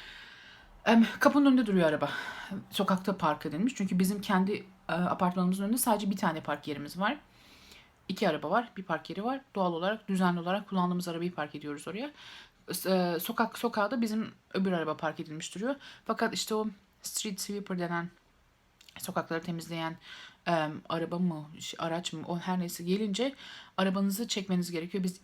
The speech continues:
iki kere arabayı çekmeyi unuttuk. Günleri var onların. Ve iki kere ceza yedik. İkisinde de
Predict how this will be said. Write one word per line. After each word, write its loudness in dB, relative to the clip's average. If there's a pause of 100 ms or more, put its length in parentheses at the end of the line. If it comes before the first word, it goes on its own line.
iki -10
kere 0
arabayı -4
çekmeyi -6
unuttuk. -12
Günleri -4
var -4
onların. -6 (480)
Ve -4
iki -6
kere -2
ceza -2
yedik. -6
İkisinde -4
de 0